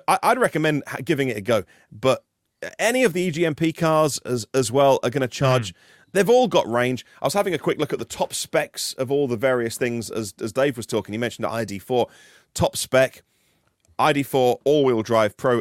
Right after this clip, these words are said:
Speaker 1: S Plus, fifty-five grand. Um, the Nero, you could do, but that's forty-four. Top spec Ioniq five, the Limited all-wheel drive, fifty-six.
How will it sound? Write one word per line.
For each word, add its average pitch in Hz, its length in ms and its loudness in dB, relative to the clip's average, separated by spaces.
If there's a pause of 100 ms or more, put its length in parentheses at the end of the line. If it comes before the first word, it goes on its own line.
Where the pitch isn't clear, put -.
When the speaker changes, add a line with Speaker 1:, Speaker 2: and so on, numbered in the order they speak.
Speaker 1:
S 98 220 -2
Plus, - 500 -2
fifty-five 98 500 -2
grand. 90 400 -2 (400)
Um, 95 420 -4 (360)
the 98 160 -8
Nero, 113 1080 2
you 85 160 -14
could 87 180 -10
do, 90 160 -6
but 87 140 -6
that's 92 160 -12
forty-four. 95 520 -4 (380)
Top - 220 0
spec - 380 -2
Ioniq 143 280 0
five, 151 640 0
the 107 220 -2
Limited 147 560 -2
all-wheel 131 460 2
drive, 139 420 0
fifty-six. - 560 -4